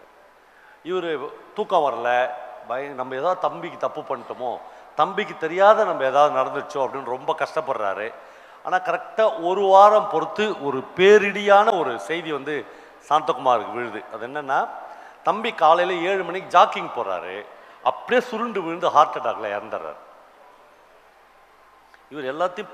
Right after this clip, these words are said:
பிரிச்சு கொடுக்கணும் அப்படின்னு நினைக்கும் போது, ஒரே வாரம் தான் தம்பி சொல்லி, ஒரே வாரத்துல அவர் இறந்துடுறாரு.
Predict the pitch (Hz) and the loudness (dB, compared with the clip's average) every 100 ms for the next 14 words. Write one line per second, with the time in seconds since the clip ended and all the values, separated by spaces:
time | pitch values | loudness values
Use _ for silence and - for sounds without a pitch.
0 | - 226 - - - 160 175 180 147 - | -16 -16 -14 -16 -12 -12 -8 -6 -6 -8
1 | 120 131 156 151 139 170 - 156 147 151 | -10 -10 -10 -8 -6 -8 -10 -10 -8 -8
2 | 254 - - - _ _ - 139 196 262 | -12 -14 -20 -20 _ _ -10 -2 4 6
3 | 220 160 156 147 - - 120 131 123 117 | 8 6 6 0 -2 -10 -12 -10 -12 -14
4 | 123 127 135 170 180 135 - 139 120 95 | -12 -8 -6 -4 -2 -4 -4 -6 -6 -6
5 | 101 113 92 73 | -8 -10 -12 -12